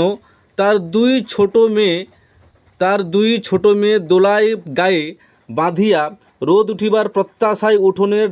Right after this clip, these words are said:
ড্যাশ দাঁড়ায় আছে। কোথায় বলো তো? কাঁঠাল তলায়। বেশিরভাগ উত্তরটা সঠিক করেছে ছাত্রীটি। আটের দাগের দেখো, সহায় হরির দূর সম্পর্কে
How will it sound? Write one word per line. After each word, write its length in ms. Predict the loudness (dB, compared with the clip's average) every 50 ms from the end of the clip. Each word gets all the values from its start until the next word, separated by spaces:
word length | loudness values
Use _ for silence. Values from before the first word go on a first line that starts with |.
| -2
ড্যাশ 220 | -2 0 0 0 0 0
দাঁড়ায় 420 | 0 0 0 2 2 2 2 0
আছে। 300 | 0 -2 -4 -4 -4 -4 -4 -6 -8
কোথায় 260 | -6 -2 0 2 2
বলো 140 | 2 2 0
তো? 200 | 0 0 2 2 2 2 0 -2 -8 _ _ _ _ _ _ _ -4
কাঁঠাল 400 | -2 -2 -2 -2 -2 0 0 0
তলায়। 360 | 0 0 0 0 -2 -2 -6 -12 _ _ _ _ _ _ _ _ _ -6
বেশিরভাগ 400 | -4 -2 0 0 0 0 0 -2 -2
উত্তরটা 360 | -4 -4 -2 -4 -2 0 -2 -2
সঠিক 280 | -2 -2 -4 -4 -4 -2
করেছে 360 | 0 2 2 2 2 2 0 0 0 -2 -8 _ _ _ _ _ -6
ছাত্রীটি। 500 | -4 -4 -4 -2 -4 -4 -2 0 -2 -2 -2 -6 _ _ _ _ _ _ _ _ -4
আটের 240 | -2 0 0 0 0
দাগের 320 | 0 -2 0 2 2 0 0 -2 -6 _ _
দেখো, 280 | -2 -2 0 0 0 0 0 -2 -6 _ _ _ _ -20
সহায় 420 | -10 -4 -2 0 2 2 2 2
হরির 300 | 2 0 -2 -2 -6 -8 -8
দূর 240 | -6 -4 -4 -4 -4
সম্পর্কে 640 | -4 -2 -2 -2 -2 0 0 0 0 0 0 2 4